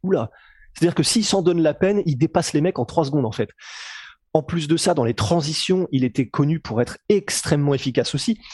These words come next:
Il y a son fameux Osotogari qui plaçait quel-, enfin, tu sais, t'as l'impression que dès qu'il est en mode, « Pff, vas-y, ça me fatigue, allez, hop, un petit, euh », donc le Osotogari, tu sais, c'est le, le truc où tu, tu fais une feinte de jab ou de tru-, de, de, de,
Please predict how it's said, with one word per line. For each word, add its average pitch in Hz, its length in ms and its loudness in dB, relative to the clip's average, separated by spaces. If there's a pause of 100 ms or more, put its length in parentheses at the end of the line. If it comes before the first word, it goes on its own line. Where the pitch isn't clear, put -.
(140)
Il 139 40 2
y 139 40 4
a 131 40 0
son 143 220 0
fameux 156 260 2
Osotogari 147 640 0
qui - 140 -20
plaçait 147 360 0
quel-, 127 200 0
enfin, 120 260 0 (440)
tu - 40 -6
sais, 220 120 4
t'as 175 140 2
l'impression 160 320 0
que 139 300 2
dès 131 160 0
qu'il - 100 -6
est 160 60 2
en - 20 2
mode, « 170 140 0
Pff, - 180 -12
vas-y, 147 300 0
ça 175 120 2
me 156 60 0
fatigue, 170 320 0
allez, 170 340 2
hop, - 140 -4 (120)
un 160 80 2
petit, - 260 -12
euh », 151 120 4
donc 135 160 0
le 147 80 2
Osotogari, 143 480 0
tu - 100 -12
sais, 180 100 2
c'est 151 160 -2
le, 120 180 2
le 113 60 -4
truc - 260 -8
où 127 40 -10
tu, - 260 -6 (1000)
tu - 120 -6
fais 220 200 0
une 202 120 0
feinte 190 340 0
de 135 160 0
jab 165 360 0
ou 147 40 0
de 139 120 2
tru-, 269 240 -12
de, 131 280 0
de, 127 200 0
de, 123 120 0